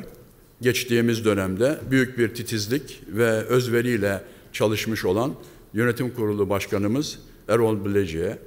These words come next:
ve tüm yönetim kurulu üyelerimize sizlerin huzurunda bir kez daha buradan teşekkür ediyorum. Yeni seçilecek başkan ve yönetim kuruluna da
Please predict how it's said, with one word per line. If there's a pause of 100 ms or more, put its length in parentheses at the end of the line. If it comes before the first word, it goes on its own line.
(380)
ve
tüm
yönetim
kurulu
üyelerimize (240)
sizlerin
huzurunda (300)
bir
kez
daha (320)
buradan
teşekkür
ediyorum. (1040)
Yeni
seçilecek
başkan
ve
yönetim
kuruluna
da